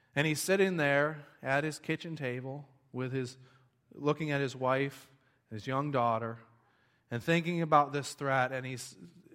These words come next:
asking him this quest-, himself the question, "How can I go on?" He describes that experience, and he says, "And I sat at that table,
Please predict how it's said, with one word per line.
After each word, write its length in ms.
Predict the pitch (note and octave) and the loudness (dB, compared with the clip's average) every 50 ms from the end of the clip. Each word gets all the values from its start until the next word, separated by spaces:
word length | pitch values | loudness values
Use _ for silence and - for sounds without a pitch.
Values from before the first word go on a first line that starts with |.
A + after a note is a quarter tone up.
| - - | -18 -4
asking 460 | - D#3+ D#3+ F3 F#3 - - E3+ D#3 D3+ | 4 8 8 8 8 6 -2 -4 -4 -4
him 160 | C#3+ C#3+ C3+ | -4 -4 -4
this 220 | B2 A#2 - - | -6 -8 -10 -14
quest-, 460 | - - D#3 C#3 C#3 C3 - - - | -6 0 0 0 0 0 -4 -14 -16
himself 420 | - D3+ D#3 C#3+ - D#3+ D3 C3+ - | -10 -8 -8 -6 -2 0 0 0 -2
the 60 | C#3+ | -6
question, 460 | B2+ - C#3+ C#3 C#3 - - B2 A2+ - - - - - - - | -2 0 0 0 0 -2 -8 -12 -12 -12 -16 -20 -20 -20 -16 4
"How 240 | - D3+ D#3+ F3+ | 6 8 8 8
can 180 | F3 - F#3 E3+ | 6 4 2 2
I 220 | D3+ C#3 D3 D3 | 2 0 0 -2
go 260 | C3+ B2+ C#3 B2+ B2 A#2 | -2 -2 -2 0 0 -2
on?" 380 | A2+ A#2 A#2 A2 G#2+ G2+ G2+ - _ _ _ _ _ _ _ _ _ _ _ _ _ _ _ _ - _ _ _ _ _ _ _ _ _ _ _ _ _ _ | -4 -6 -6 -8 -10 -12 -14 -18 _ _ _ _ _ _ _ _ _ _ _ _ _ _ _ _ -20 _ _ _ _ _ _ _ _ _ _ _ _ _ _
He 100 | - C3+ | -8 -6
describes 480 | C3 - - F#3 F3 E3+ E3+ D#3+ C#3+ | -6 0 6 10 10 10 10 10 6
that 160 | C#3+ D3 C#3+ C#3 | 4 6 6 4
experience, 920 | C#3 - - - - C#3+ C#3 C3+ C3+ C3 B2 A#2+ A#2 A2+ - - - - - _ _ _ _ _ _ _ _ _ _ _ _ _ _ _ | 2 -2 -6 -4 -2 0 0 2 0 0 -2 -2 -4 -8 -12 -14 -16 -18 -20 _ _ _ _ _ _ _ _ _ _ _ _ _ _ _
and 80 | - C3 | -4 -4
he 60 | C3 | -4
says, 320 | - - D3+ D3 C3+ B2+ | 0 4 4 4 4 2
"And 160 | D3 C#3 C#3+ | 0 0 2
I 120 | D3 C#3 C#3 | 2 2 2
sat 340 | - - F3+ E3+ F3 E3+ E3 | 2 2 4 6 6 6 6
at 140 | D#3+ - | 4 2
that 180 | - C#3+ C#3 - | -2 -4 -4 -4
table, 440 | - - C#3+ C#3 C3+ B2 A2+ G#2 | -4 0 0 0 0 -2 -6 -10